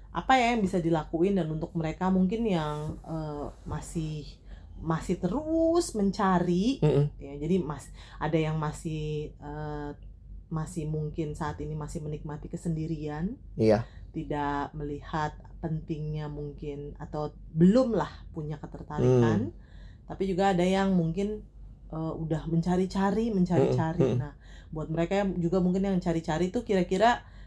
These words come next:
Speaker 1: gimana ya Bang ya? Apa sih yang harus dilakukan dalam masa-masa singleness ini?
Speaker 2: Oke. Sebenarnya ada kalimat begini juga sih, Dek, bahwa kita harus prepare to be single.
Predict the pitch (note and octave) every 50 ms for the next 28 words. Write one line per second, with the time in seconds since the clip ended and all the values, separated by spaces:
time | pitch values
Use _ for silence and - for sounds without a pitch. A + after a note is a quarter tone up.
0 | - - E3+ F3 F#3 G3 G#3+ A#3 A#3 G#3+ F3+ E3+ E3 D#3 D3 E2+ D3+ F3 - A3
1 | G#3+ - B3+ A#3+ A3+ G#3 F3 F3 E3 E3 - E3 D#3+ D#3 D3+ D3+ - E3+ D#3+ -
2 | F#3 F#3+ E3+ D3+ D3+ D3 D3 D3 C#3 - D#3 D3+ C#3+ C#3+ C3+ - D#3+ D3+ D3+ D3+
3 | D#3 D3+ - - - - F#3+ F3 D#3+ D#3 D#3+ D#3 D3+ D3 D3 D3+ - - - -
4 | D3+ C#3+ D3 D3 D3 C#3+ C#3 C#3 C#3 C3+ C3 B2 A2+ - - G#2+ G#2 G#2 G#2 G#2
5 | - - - G2 E2+ D2+ D2+ D2 - - - - - - - - - - - -
6 | - D3+ C#3+ D3 D3 D3 C#3 D3+ A#3 - - C#3 A#2+ B2+ A#2 - B2+ A#2 A2+ A#2
7 | A#2 A#2 A2+ G#2 G2+ A2 G#2 G2 A2 A2 G#2+ G2+ A2 D3+ D3+ E3 - - A2 G2+
8 | G#2 C3 C3 - G#2 G2 G2 G#2+ A2 A2+ - - G#2+ - D#3 D3 A#2 G2+ G#2+ G#2+
9 | - - G#2+ G#2+ - - G#2+ G#2+ G#2 G#2+ - G#2+ F#2 G2 F#2+ - - G#2 G2+ G2+
10 | G2 F#2+ - - -